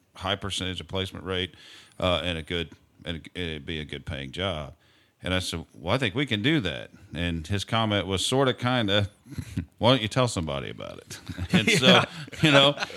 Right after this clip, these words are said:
Speaker 1: so, uh, I think there's a lot of people who don't know how to get into what we do. And, uh, and, and then to build a lifestyle, and I, I, I won't call myself a welder, but I welded for,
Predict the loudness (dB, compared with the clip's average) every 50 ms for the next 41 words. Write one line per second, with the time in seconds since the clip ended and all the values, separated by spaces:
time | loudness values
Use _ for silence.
0 | -14 -8 -2 2 6 8 8 8 8 6 4 2 0 2 2 4 2 4 4 2
1 | 0 0 0 0 2 2 2 2 0 0 0 2 2 2 2 2 0 0 0 0
2 | 0 0 0 2 0 2 2 2 0 0 0 0 0 0 0 0 0 0 0 0
3 | 2 2 2 2 2 2 2 2 0 0 0 -2 -6 -8 -12 _ _ _ _ _
4 | _ _ _ _ _ -20 -10 -4 0 2 4 4 4 4 4 2 2 2 2 2
5 | 2 2 0 -2 -4 -6 -6 -4 -4 -4 -6 _ -8 -6 -2 0 0 0 -2 -2
6 | -4 -2 0 2 2 2 2 0 0 0 -2 -2 -2 -2 -4 -4 -2 -2 0 0
7 | 0 0 0 0 0 0 0 0 0 -4 -8 -12 -8 -4 -2 -2 -2 -2 -4 -8
8 | -16 _ _ _ -14 -10 -8 -6 -6 -6 -6 -6 -4 -2 -2 0 -2 -2 0 0
9 | 0 0 0 0 0 2 2 2 2 2 0 0 0 0 0 2 2 2 4 4
10 | 4 4 4 2 0 -4 -6 -6 -4 -2 0 0 2 2 0